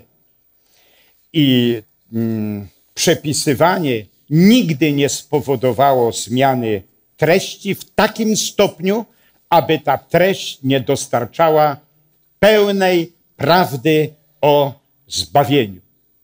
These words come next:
I to, tego jesteśmy gotowi bronić, taka sytuacja była. E, mamy pewne rzeczy, szczególnie przy przepisywaniu,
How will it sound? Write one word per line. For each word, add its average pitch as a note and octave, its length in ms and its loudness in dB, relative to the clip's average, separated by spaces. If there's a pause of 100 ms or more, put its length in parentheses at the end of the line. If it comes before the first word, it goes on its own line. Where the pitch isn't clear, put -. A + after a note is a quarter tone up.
(360)
I B3 80 -2
to, G3 300 2
tego F3 300 2
jesteśmy D#3 640 -2
gotowi C3 680 -2 (220)
bronić, F3+ 680 0
taka D#3 360 0
sytuacja B2 760 -2
była. G2 360 -4 (960)
E, C#3+ 260 0 (420)
mamy C#4 340 2
pewne A#2+ 640 -4
rzeczy, E3 440 -2
szczególnie D3 840 0
przy B2 480 -4
przepisywaniu, D3+ 1160 -2